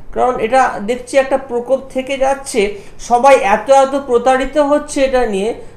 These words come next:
তারা ভাগ্য পরিবর্তনের পিছনে দৌড়চ্ছে। তো বারবার একটা কথা আমি বলি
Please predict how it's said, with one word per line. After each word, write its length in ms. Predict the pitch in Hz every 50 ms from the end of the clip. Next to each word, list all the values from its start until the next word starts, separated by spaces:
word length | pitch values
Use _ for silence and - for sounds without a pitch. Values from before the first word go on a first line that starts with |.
| - -
তারা 160 | 240 240 247
ভাগ্য 500 | 196 190 208 214 220 214 202 220 269 269
পরিবর্তনের 720 | 262 254 254 262 269 269 269 269 269 269 277 269 269 269 262
পিছনে 320 | 254 247 220 247 247 240 226
দৌড়চ্ছে। 540 | 196 196 175 165 156 135 127 123 - - 117 - - - - - - - - - -
তো 60 | -
বারবার 480 | 175 160 175 185 202 220 220 262 277 269
একটা 380 | 254 233 233 - - - 277 262 247
কথা 240 | 254 247 254 254
আমি 220 | 269 277 277 285 277
বলি 540 | 247 240 220 196 185 185 214 247 262 -